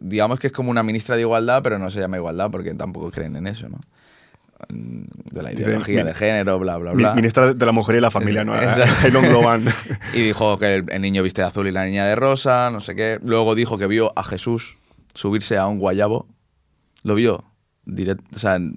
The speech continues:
Speaker 1: literal. Digamos que está dentro de un evangelismo bastante
Speaker 2: Sí, no, se, se nota. <laughs> Bueno,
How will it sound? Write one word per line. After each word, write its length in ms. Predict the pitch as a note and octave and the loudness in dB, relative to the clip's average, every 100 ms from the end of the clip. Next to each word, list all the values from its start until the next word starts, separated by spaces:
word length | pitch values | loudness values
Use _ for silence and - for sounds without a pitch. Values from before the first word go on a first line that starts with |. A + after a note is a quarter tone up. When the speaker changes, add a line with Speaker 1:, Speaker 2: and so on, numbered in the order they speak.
| - - - | -12 -18 -12
Speaker 1:
literal. 520 | - G2 F#2+ F#2+ C#2 - _ _ _ _ _ - _ - | -6 -2 2 0 -2 -14 _ _ _ _ _ -20 _ -20
Digamos 540 | - - G#2+ A2 A#2+ | -14 -2 2 4 2
que 80 | A#2+ | 0
está 320 | G#2+ - G#2+ | 0 2 4
dentro 320 | G#2 G#2+ G#2+ G2+ | 4 2 2 4
de 380 | F#2+ F#2 F2 - _ _ _ _ _ _ _ _ _ - - - | 2 0 -4 -12 _ _ _ _ _ _ _ _ _ -20 -20 -6
un 500 | G2+ G#2 G2+ G2 F#2+ | -2 0 0 0 0
evangelismo 720 | F#2 F2+ F2 F#2 F#2+ G2+ F#2 | 0 0 -2 -6 -6 -6 -4
bastante 520 | F2 F2+ F2+ E2+ F2 | -6 -6 -10 -8 -8
Speaker 2:
Sí, 120 | D2 A#2 | -8 -8
no, 220 | G#2+ A#2+ | -6 -6
se, 180 | A2 - | -8 -4
se 140 | - | 0
nota. 220 | A2 A2+ A2+ | 2 2 4
<laughs> 1200 | - C#3 D3 - - - B2 - - - - - | 4 4 0 -6 -14 -10 -8 -8 -12 -14 -8 0
Bueno, 160 | C3 | 0